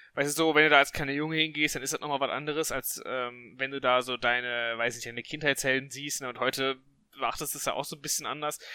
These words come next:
aber der Fokus ist definitiv nicht mehr darauf gelegen, ne, und ich mein eigentlich, ähm,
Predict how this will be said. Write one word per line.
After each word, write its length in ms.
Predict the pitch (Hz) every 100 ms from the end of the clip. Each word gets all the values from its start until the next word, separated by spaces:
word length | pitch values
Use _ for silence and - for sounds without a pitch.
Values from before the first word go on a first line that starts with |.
| -
aber 200 | - 131
der 100 | 127
Fokus 380 | - - - -
ist 200 | 170 -
definitiv 520 | 190 - 208 196 185
nicht 120 | 196
mehr 120 | 185 147
darauf 460 | 139 131 127 -
gelegen, 420 | 120 107 104 113
ne, 200 | 107 139 170
und 160 | -
ich 140 | 131 131
mein 260 | 131 147
eigentlich, 580 | 113 131 151 147 147 143
ähm, 440 | 127 135 139 143